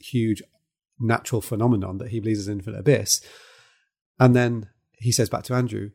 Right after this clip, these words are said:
"You too." And obviously, that, you know, again, it's a little bit obvious, a little bit on the nose, but obviously Andrew's infinite abyss is his life, and it's just about exploring it and, you know, seeing what you can find.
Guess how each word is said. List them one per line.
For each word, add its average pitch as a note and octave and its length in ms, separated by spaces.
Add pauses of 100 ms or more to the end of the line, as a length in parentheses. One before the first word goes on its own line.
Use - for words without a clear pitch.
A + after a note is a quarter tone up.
(100)
"You B2 240
too." A#2+ 360 (680)
And A#2+ 160
obviously, A#2+ 340
that, C3 100
you C3 80
know, A2 100
again, A2+ 300
it's - 120
a C3 40
little E3+ 220
bit C#3 260 (260)
obvious, A2+ 440
a B2+ 40
little A#2+ 140
bit A#2+ 100
on A2 80
the G#2+ 60
nose, F#2+ 260
but B2+ 140
obviously A2+ 420 (580)
Andrew's B2 500
infinite A#2+ 340
abyss A#2+ 260
is A#2+ 120
his B2+ 120
life, B2+ 420 (120)
and A2 320
it's - 140
just C3 160
about A#2+ 160
exploring C3+ 440
it - 140 (220)
and, G#2 260
you G#2+ 60
know, G#2 100
seeing G#2 240
what G#2 120
you A2+ 80
can G2+ 140
find. F#2+ 360